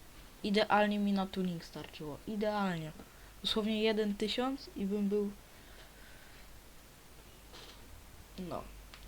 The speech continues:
wiadomo gdzie. No i co? <laughs> Zostały nam trzysta dziewięćdziesiąt dziewięć kredytów, czyli troszkę mało,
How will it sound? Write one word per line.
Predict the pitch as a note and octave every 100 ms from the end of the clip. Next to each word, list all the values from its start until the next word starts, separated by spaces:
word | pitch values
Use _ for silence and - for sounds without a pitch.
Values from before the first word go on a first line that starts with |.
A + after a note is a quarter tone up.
| -
wiadomo | A3 - F#3+ B2
gdzie. | G2 - G#3+ C4 - - - - - - - - - - - - - - -
No | D#4
i | F#4+ F#4
co? | F#4 A3 F#3+ E3 G#3+
<laughs> | A3+ C#4
Zostały | C4 - E4+ D4+ D4
nam | C#4 C#4
trzysta | C#4 - - C#4 D#4+ - - - - - - - C4+ B3+ - - - - -
dziewięćdziesiąt | F#3+ G3 G3 G3 B3 - A3 F#3+
dziewięć | E3 F#3+ G#3+ G3+ G3+
kredytów, | - F#3+ G3+ G3+ G3+ E3+ -
czyli | A3+ A3+
troszkę | A#3 A#3+ B3 - A#3+
mało, | A#3 B3 G3 E3+